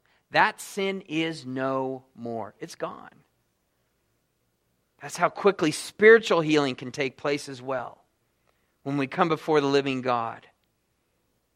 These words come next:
Regardless of the sin that maybe you're struggling with here this morning, God can take it away just like that. As horrific as that sin might be in your own mind,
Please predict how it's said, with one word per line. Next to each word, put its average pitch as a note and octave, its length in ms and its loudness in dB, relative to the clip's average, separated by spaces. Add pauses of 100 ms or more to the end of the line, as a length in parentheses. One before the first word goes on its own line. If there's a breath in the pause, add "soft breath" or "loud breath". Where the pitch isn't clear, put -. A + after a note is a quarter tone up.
(200)
Regardless E3+ 680 6
of C#3 160 -6
the C3+ 100 -4
sin D3 560 2 (760)
that C#3 180 0
maybe D#3 300 2
you're D3 180 0
struggling D3+ 560 0
with A#2+ 220 -6
here B2+ 240 -4
this - 260 -12
morning, B2 400 -8 (280 soft breath)
God C#3+ 280 -4
can A#2+ 160 -14
take A#2 260 -8
it A2 40 -16
away A2 300 -6
just A2 280 -18
like G2 220 -12
that. G2+ 280 -16 (300 soft breath)
As - 180 -6
horrific F3+ 840 4
as D#3 220 2
that D3 200 2
sin F#3 360 0
might D#3 340 2
be E3 220 4
in C3+ 260 -4
your C3 260 -2
own C#3+ 300 2
mind, B2 540 -2